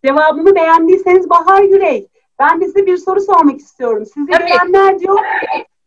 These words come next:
Speaker 1: "Renkler, renkler, makyajlar, aksesuarlar, onlar bunlar. Neymiş bu jö dramatik?" diye soruyorlar ve diyorum, "Bahar Gürey'e soralım lütfen." diyorum. Lütfen, jö dramatik nedir ve nerede yolunuz kesişti? Bizimle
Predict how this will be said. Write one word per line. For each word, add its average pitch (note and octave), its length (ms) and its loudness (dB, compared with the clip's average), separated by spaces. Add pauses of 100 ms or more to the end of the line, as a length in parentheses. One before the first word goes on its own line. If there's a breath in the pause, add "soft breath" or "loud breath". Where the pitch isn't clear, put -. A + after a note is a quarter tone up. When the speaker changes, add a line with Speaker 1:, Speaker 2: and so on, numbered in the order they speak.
(160)
Speaker 1:
"Renkler, G4 720 -2
renkler, F4+ 880 0
makyajlar, F4+ 1000 0
aksesuarlar, E4 1000 -2
onlar E4+ 400 0
bunlar. E4 200 -2 (340)
Neymiş G#4 600 2
bu G4 200 -4
jö F#4+ 240 -8
dramatik?" G4 420 -2
diye F4 140 -10
soruyorlar D#4+ 720 -2
ve G4 220 -2 (420)
diyorum, C4+ 200 -6
"Bahar D4+ 280 0
Gürey'e C4 280 -12
soralım C4 360 -12
lütfen." G3 380 -12
diyorum. E4+ 300 -20
Lütfen, G4 420 -2
jö G4 240 -2
dramatik G4+ 440 -2
nedir F4+ 420 -2
ve D#4 100 -10
nerede D#4 420 0
yolunuz B3 500 -12
kesişti? - 400 -20
Bizimle C#4+ 240 -10